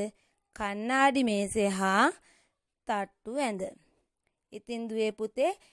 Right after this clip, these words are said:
මෙතන බහුකාර්ය උපකරණ හා ඉඩකඩ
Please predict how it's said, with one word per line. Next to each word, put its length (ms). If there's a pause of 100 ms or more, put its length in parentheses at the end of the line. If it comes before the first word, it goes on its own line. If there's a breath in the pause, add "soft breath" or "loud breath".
(140 soft breath)
මෙතන 280
බහුකාර්ය 720
උපකරණ 560
හා 400 (460 loud breath)
ඉඩකඩ 480